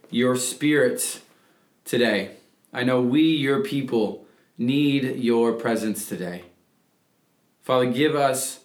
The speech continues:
hearts that are being opened to and transformed by the gospel. Give us ears to hear what you, not what I am saying, but what you want to say to your body.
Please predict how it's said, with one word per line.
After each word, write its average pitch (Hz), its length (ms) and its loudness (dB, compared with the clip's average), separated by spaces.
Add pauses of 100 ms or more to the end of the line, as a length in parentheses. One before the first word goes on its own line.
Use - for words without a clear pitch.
(140)
hearts - 840 -2 (680)
that 117 220 0
are 113 140 2
being 117 560 0 (600)
opened 143 600 -2
to 117 320 0
and 107 140 -2
transformed 120 800 -2
by 104 240 0
the 95 80 -6
gospel. 95 680 -10 (960)
Give 131 140 -2
us 123 160 -2
ears 151 480 0
to 135 100 -8
hear 127 760 -4 (340)
what 117 320 -2
you, 131 420 2
not 123 280 2
what 170 200 -2
I 143 300 2
am 101 180 0
saying, 92 280 -6
but 95 80 -4
what 113 160 -4
you 143 440 0
want 139 340 2
to 135 100 -8
say 98 480 -2 (180)
to - 160 -4
your 98 180 0
body. 87 540 -8